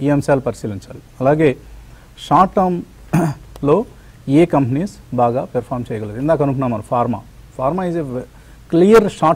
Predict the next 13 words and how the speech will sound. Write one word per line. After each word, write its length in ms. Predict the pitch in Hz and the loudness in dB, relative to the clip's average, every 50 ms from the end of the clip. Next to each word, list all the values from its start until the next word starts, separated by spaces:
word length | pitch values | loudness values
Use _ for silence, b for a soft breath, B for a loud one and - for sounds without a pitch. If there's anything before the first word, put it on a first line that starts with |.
| - - | 2 0
term 140 | 170 165 139 | 0 0 0
winner. 260 | 131 127 127 127 113 - - - - - - - - | 0 0 0 0 -2 -2 -10 -20 -20 -20 -20 -14 -10
ఎందుకంటే 380 | 139 135 156 156 151 185 180 - - | -6 -6 -6 -4 -4 -6 -6 -4 -4
next 260 | 143 160 - - - | -6 -6 -6 -4 -4
one 240 | 165 139 139 151 170 | -2 0 0 0 2
year 220 | 185 190 185 165 151 B B B B B B B B B - | 2 2 2 0 0 B B B B B B B B B -6
ఈ 140 | 151 170 185 | -2 -2 2
drug 220 | 165 165 160 151 | 2 2 2 4
వస్తుంది, 360 | 160 151 - - 151 143 135 135 | 2 0 0 0 -2 -2 0 0
ఆ 120 | 139 160 | 0 0
drug 200 | 160 170 165 151 | 2 0 0 0
వస్తుంది, 380 | 151 139 - - 147 143 135 123 | 0 -2 -2 -4 -4 -4 -4 -4
కోవిడ్కి 440 | - 143 139 147 156 151 143 139 | -2 -2 0 0 0 -2 -4 -6